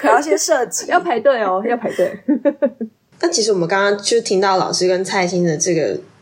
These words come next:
Speaker 3: 就是讨论。我其实作为一个二十代的逆女，我很惊讶耶，因为我觉得这好像跟我们上一集在讨论的，比如说我们都是一些原生家庭的问题啊，好像都就很不一样。就是人随着年纪越来越大，你复-，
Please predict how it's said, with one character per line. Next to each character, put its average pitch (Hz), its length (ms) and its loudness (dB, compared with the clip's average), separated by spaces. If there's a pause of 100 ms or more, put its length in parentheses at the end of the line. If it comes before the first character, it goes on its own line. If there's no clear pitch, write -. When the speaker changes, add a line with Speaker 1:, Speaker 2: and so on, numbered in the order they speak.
Speaker 3:
就 185 100 2
是 170 120 0
讨 165 260 -2
论。 208 160 2
我 202 120 2
其 226 220 -2
实 226 100 -2
作 254 200 0
为 196 100 2
一 185 40 0
个 190 100 0
二 247 160 0
十 175 180 -2
代 190 240 0
的 160 320 -2
逆 214 360 2
女， 151 200 -4
我 160 80 2
很 165 200 0
惊 165 400 0
讶 185 280 0
耶， 92 200 -2
因 - 60 -2
为 339 60 2
我 233 140 2
觉 170 140 -2
得 175 100 0
这 175 80 -2
好 175 140 -4
像 170 100 0
跟 185 100 -2
我 165 60 -2
们 175 80 0
上 190 300 0
一 - 20 0
集 190 160 -4
在 175 160 0
讨 - 260 -8
论 160 220 -2
的， 139 160 -2 (300)
比 202 100 -2
如 175 60 0
说 180 80 0
我 160 60 -2
们 151 80 -6
都 165 120 -2
是 180 80 -2
一 - 20 -2
些 180 160 2
原 165 240 -2
生 175 280 -2
家 165 260 -2
庭 151 320 -2
的 156 280 -2 (340)
问 175 300 0
题 - 260 -6
啊， 151 180 -6
好 147 200 -4
像 165 100 0
都 185 160 2
就 196 180 -4
很 170 200 -8
不 165 240 -4
一 101 180 -2
样。 131 200 -2 (240)
就 170 120 -2
是 165 220 0
人 180 260 0
随 190 260 0
着 185 160 0
年 175 280 2
纪 202 180 0
越 196 60 2
来 190 100 -6
越 190 200 2
大， 175 220 -2
你 165 120 0
复-， 185 220 -2